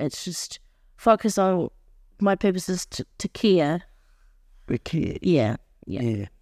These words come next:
Speaker 1: Yeah. Why don't people have a passion? Why don't they, you know?
Speaker 2: Yeah, it's hard to figure that out, really, because when you've got them yourself, it's, it's, um, you just expect everyone to have them, but it's not like that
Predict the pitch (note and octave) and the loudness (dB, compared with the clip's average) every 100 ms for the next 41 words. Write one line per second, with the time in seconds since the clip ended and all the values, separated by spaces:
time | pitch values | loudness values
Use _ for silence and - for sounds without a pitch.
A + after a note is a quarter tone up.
0 | _ - C3 - _ _ _ - _ _ | _ -6 -6 -6 _ _ _ -20 _ _
1 | _ _ _ _ - - - - _ - | _ _ _ _ -20 -20 -20 -20 _ -8
2 | G#3+ C#4+ D#4+ E4+ - C#4+ C4+ B3+ A#3 B3+ | 2 4 6 2 0 0 0 0 2 0
3 | C#4+ - D3 - - - - _ G#3+ A#3+ | -2 -2 -2 -4 -10 -12 -20 _ 0 2
4 | C4+ B3+ A3+ A3 G#3+ G#3 - _ _ _ | 4 4 4 4 2 -2 -6 _ _ _
5 | _ _ _ _ - G3+ C#3 A3 A3 _ | _ _ _ _ 0 2 2 0 -4 _
6 | - - _ _ - - - - - - | -20 -20 _ _ -20 -20 -20 -20 -20 -20
7 | - - - - - - _ - D3+ F3+ | -20 -20 -20 -20 -20 -20 _ -2 4 4
8 | C3+ C#3+ D#3+ F#3 D#3+ - C#3 B2 A#2+ C3+ | 4 2 2 2 0 0 0 0 0 0
9 | D3+ - A#2 A#2+ G#2 G#2 B2 B2+ A2+ - | 0 0 0 0 0 -2 -2 -2 -4 -8
10 | _ C#3 C#3 A#2+ D#3 D3+ - A#2 A#2 A2 | _ 0 2 2 2 0 0 -2 0 -2
11 | - - - - - _ _ _ - _ | 2 2 2 -6 -16 _ _ _ -20 _
12 | _ _ _ _ _ - A#2+ - - B2+ | _ _ _ _ _ -2 -2 -2 2 2
13 | - - - C#3 B2 A#2+ - C3+ C3 C#3 | 2 -4 0 2 2 2 0 -2 2 0
14 | - C#3 - D#3 - F3+ D3 C#3+ C3 A#2+ | 0 -4 0 0 0 -2 0 2 2 2
15 | C3+ A#3+ B3+ C#3 B2+ - C#3+ A#2+ D3+ E3 | 2 4 4 4 2 0 0 2 2 2
16 | A2 A2 | 0 -4